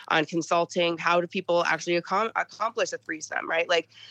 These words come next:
some people out there have no idea how to actually break through the swinger world. And if I could offer that coaching, it doesn't have to be in-scene sex I could offer coaching on. It could be anything. But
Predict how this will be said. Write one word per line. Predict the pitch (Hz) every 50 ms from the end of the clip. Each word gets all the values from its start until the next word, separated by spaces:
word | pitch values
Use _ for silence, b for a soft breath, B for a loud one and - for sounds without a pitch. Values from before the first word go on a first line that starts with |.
| B B
some | B - - 208 214 247
people | - 208 214 214 - - 202 185 180 175 170 170 -
out | - 170 185 214 - -
there | 180 175 165 165 165 165 160 165 170 -
have | - 175 180
no | 170 185 180 185 214 220
idea | 208 202 196 - 190 180 165 160 160
how | 165 175 180 170
to | 165 170 -
actually | - 165 165 - - 180
break | 170 - 170 165 -
through | - 170 156
the | 160
swinger | 156 - 165 160 160 156
world. | 156 165 160 156 147 151 - -
And | 160 165
if | 170 - 175
I | 170 165
could | - 170
offer | 170 170 160 - 165 156
that | 160 156 160 - -
coaching, | - 214 233 - - 226 214 214 214 214
it | - _ _ - - - _ -
doesn't | - 262 262 277
have | 233 214 -
to | 196
be | 180 196
in-scene | 180 - 190 180 180 - - 175 160 151
sex | 147 - 208 233 269 - -
I | 185 160
could | - 160
offer | 156 156 160 - -
coaching | - 165 156 156 - - 160 156
on. | 156 156 160
It | 170 -
could | 175 160
be | - 165
anything. | 156 202 247 254 190 - - - - - b b b b b b b b b
But | 175 190 196 185 180